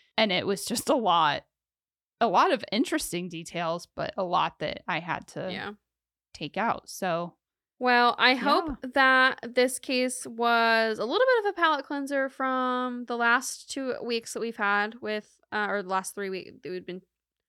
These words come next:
Speaker 2: the last case we covered was Lori Vallow.
Speaker 1: Yeah, on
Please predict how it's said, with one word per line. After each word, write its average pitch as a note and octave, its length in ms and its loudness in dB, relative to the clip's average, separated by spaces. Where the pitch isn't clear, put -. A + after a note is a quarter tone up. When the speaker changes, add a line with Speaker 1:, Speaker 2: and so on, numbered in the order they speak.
Speaker 2:
the A#3+ 60 2
last C#4+ 280 6
case D4 200 0
we C4+ 80 -6
covered A3 300 -2
was G#3+ 160 -6
Lori G3+ 240 0
Vallow. F3+ 420 0
Speaker 1:
Yeah, - 60 -2
on - 60 -8